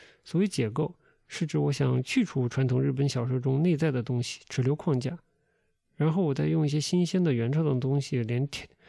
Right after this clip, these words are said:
来填充这个框架。直到一九八二年，我写完第三本书，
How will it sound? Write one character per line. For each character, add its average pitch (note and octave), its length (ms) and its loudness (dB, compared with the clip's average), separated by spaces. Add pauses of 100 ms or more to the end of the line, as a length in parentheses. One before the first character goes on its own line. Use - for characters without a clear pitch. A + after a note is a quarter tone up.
(200)
来 C#3+ 100 0
填 C#3 300 0
充 G3 220 0
这 F3 80 0
个 A#2+ 80 -2
框 A2+ 260 -6
架。 A2+ 180 -8 (1400)
直 A3+ 140 0
到 A3+ 140 4
一 A#3 100 2
九 E3+ 100 2
八 D#3+ 140 0
二 F3+ 140 4
年， C#3 260 4
我 D3+ 80 2
写 C#3 220 -2
完 B2 180 0
第 D#3+ 100 0
三 F3+ 240 0
本 B2 120 0
书， - 280 -4